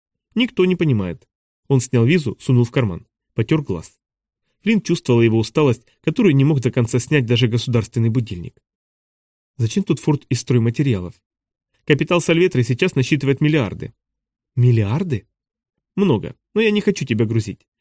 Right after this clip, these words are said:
Сам стараюсь об этом не думать. Завтра будет еще больше. Вся фигня растет по экспоненте. Мы стараемся не очень светиться. Скрываем, насколько можем. Бертону все время дают советы оттуда,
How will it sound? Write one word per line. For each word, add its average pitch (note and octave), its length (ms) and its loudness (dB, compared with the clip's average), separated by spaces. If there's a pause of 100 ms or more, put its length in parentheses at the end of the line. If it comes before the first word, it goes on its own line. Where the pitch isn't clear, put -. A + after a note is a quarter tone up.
(140)
Сам G#3+ 180 0
стараюсь D3+ 380 0
об B2 100 2
этом B2 180 2
не A#2 100 0
думать. F#2 280 -8 (480)
Завтра D3+ 320 0
будет C#3 260 2
еще D3 300 -2
больше. F#2+ 400 -6 (640)
Вся - 180 -2
фигня F3 360 0
растет C#3 340 0
по B2+ 100 2
экспоненте. A#2+ 640 -2 (420)
Мы G#3 80 2
стараемся F#3 440 0
не E3 80 4
очень D#3 200 0
светиться. - 560 -6 (420)
Скрываем, G3 420 0
насколько D3+ 400 0
можем. F#2+ 340 -6 (420)
Бертону D#3 420 4
все - 180 0
время D#3 260 4
дают C3 240 4
советы D3 380 2
оттуда, B2+ 440 0